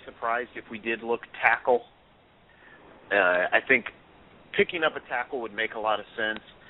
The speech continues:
Um, part of that is, and, and it could be tackle regardless of what Jonathan Martin does, because Tyson Clabo isn't a young guy.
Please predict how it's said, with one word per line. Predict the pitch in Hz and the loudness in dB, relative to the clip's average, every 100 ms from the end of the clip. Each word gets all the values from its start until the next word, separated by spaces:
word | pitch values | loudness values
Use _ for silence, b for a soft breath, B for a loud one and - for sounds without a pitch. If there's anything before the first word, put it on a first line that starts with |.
| B B - | B B 4
Um, | 104 98 95 95 - | 8 8 4 -6 -2
part | 151 147 | 0 0
of | |
that | 139 131 | -4 -6
is, | 123 131 127 123 - - - _ _ _ _ _ - - - | -8 -10 -12 -12 -18 -20 -20 _ _ _ _ _ -20 -20 -2
and, | 143 135 135 | 0 0 -4
and | 147 147 - - - - - - - - | -8 -8 -16 -20 -20 -20 -20 -20 -16 -10
it | 175 | -6
could | 208 170 | -4 -6
be | 175 - | -8 -2
tackle | 165 160 165 151 123 131 120 - - 139 123 | -2 -2 -6 -8 -10 -16 -20 -20 -20 -14 0
regardless | 135 131 143 135 127 127 | 2 6 4 4 0 -10
of | 110 | -10
what | 117 104 | -8 -4
Jonathan | 120 110 110 104 | -4 -4 -2 -2
Martin | 113 82 78 | 0 -6 -10
does, | 78 - - _ B B B 143 | -16 -16 -20 _ B B B 0
because | 143 151 - | 4 4 2
Tyson | 165 151 143 | 0 -2 -8
Clabo | 160 156 131 120 117 | -12 -10 -8 -8 -8
isn't | 123 123 - _ _ - | -12 -14 -20 _ _ -6
a | 117 | -6
young | 107 113 107 | -4 -4 -2
guy. | 104 101 | 2 2